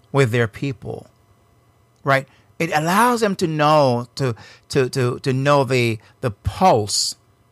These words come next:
of the organization. It allows them to gauge what's happening. It allows them to see if they're on the right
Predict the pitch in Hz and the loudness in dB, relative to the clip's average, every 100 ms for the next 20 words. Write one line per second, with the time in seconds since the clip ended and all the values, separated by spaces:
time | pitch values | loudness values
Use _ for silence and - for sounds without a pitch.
0 | _ - 135 123 - 127 123 117 113 127 | _ -6 -4 -4 -2 -2 -2 -2 -4 -4
1 | - - - - - - 151 151 165 233 | -8 -12 -18 -20 -16 -6 -4 0 2 2
2 | 254 247 208 180 - 139 107 92 147 185 | 2 0 0 -2 -2 -6 -6 0 2 2
3 | 165 131 110 95 - - _ _ _ _ | 2 0 -4 -4 -8 -8 _ _ _ _
4 | _ _ _ _ 123 123 - - - 120 | _ _ _ _ -6 -6 -4 -4 -2 -4
5 | 107 107 120 120 123 _ _ _ - _ | -6 -8 -14 -18 -20 _ _ _ -20 _
6 | 170 170 156 156 202 220 220 208 - 156 | -2 -2 0 2 4 4 2 -2 -2 0
7 | 147 139 131 127 - _ _ _ - 165 | 2 2 -2 -6 -10 _ _ _ -6 -2
8 | 147 139 131 123 - _ _ - - - | 2 2 2 -2 -6 _ _ -12 -8 -2
9 | 208 233 240 - 180 151 147 143 139 143 | 2 2 0 0 -2 -2 -2 -2 0 0
10 | 165 131 117 104 117 143 - | 0 -2 -4 -2 -2 -2 -6